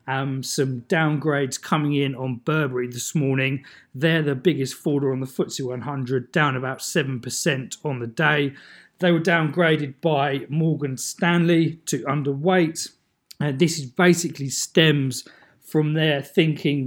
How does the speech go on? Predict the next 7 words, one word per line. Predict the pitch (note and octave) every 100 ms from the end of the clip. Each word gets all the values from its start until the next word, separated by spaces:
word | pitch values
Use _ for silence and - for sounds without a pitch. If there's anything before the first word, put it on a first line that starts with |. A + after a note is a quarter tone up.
| -
that | C#3+ C#3
consumer | D3+ C3 - E3 D3
confidence | - D3 C3+ D3+ C#3 - - -
in | C#3+ C3+
China | - E3 C3+ C3+ C3 B2+ -
has | D#3+ B2 A#2
now | C#3+ C#3+ C3+ C3+ B2+